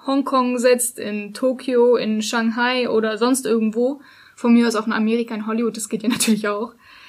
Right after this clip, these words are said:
Das ist scheißegal. Es geht nur darum, dass klassischerweise sind alle Schauspieler asiatischer Herkunft,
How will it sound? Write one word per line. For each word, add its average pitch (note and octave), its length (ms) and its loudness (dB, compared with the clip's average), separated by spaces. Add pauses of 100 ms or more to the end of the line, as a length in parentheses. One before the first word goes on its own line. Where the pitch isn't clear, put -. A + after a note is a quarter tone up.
(120)
Das A#3 160 -2
ist A3+ 100 -2
scheißegal. A#3 460 0
Es C#4+ 120 0
geht B3+ 120 -2
nur A#3+ 80 0
darum, A#3+ 320 0
dass - 500 -2 (500)
klassischerweise C4 920 2
sind B3+ 380 0
alle A3+ 180 4
Schauspieler A3+ 760 -2 (300)
asiatischer A3 640 0
Herkunft, B3 520 -4